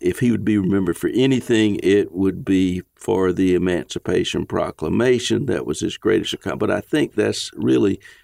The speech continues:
as a historian, you look at it, it is an introduction of the Thirteenth, Fourteenth, Fifteenth Amendment, which I argue is that Lincoln took the Declaration of Independence, which is sort of our mission statement, I would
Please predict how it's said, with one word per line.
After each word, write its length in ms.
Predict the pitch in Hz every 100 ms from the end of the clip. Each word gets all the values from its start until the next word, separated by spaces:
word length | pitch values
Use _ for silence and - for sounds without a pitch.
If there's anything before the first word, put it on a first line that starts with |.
| _ - -
as 160 | 98
a 60 | 98
historian, 560 | 113 - - 147 127
you 140 | 101 101
look 240 | 151 -
at 180 | 92 95
it, 120 | -
it 160 | 98 104
is 180 | 104 95
an 100 | -
introduction 960 | 123 123 107 101 110 120 - 98 95 _ - - _ -
of 220 | 101 -
the 120 | 95
Thirteenth, 520 | - 113 - 104 95
Fourteenth, 500 | - 104 - 107 101
Fifteenth 560 | - 110 - 104 - -
Amendment, 600 | 95 101 117 110 104 -
which 280 | 107 104 107
I 220 | 104 98 -
argue 560 | 98 101 101 95 95
is 480 | 71 87 101 98 98
that 260 | 87 87 67
Lincoln 640 | 98 113 143 - 92 98 _ _ - - _ _
took 560 | - 139 101 - - - _ _ _ _ _
the 240 | - 95 95
Declaration 640 | 113 113 107 101 101 95
of 80 | 87
Independence, 760 | 98 87 - 143 120 92 -
which 240 | 95 - -
is 260 | 92 - -
sort 260 | - 143 110
of 80 |
our 140 | 92 87
mission 500 | 95 120 131 - 87
statement, 520 | - 107 - 78 90
I 120 | 85
would 180 | 87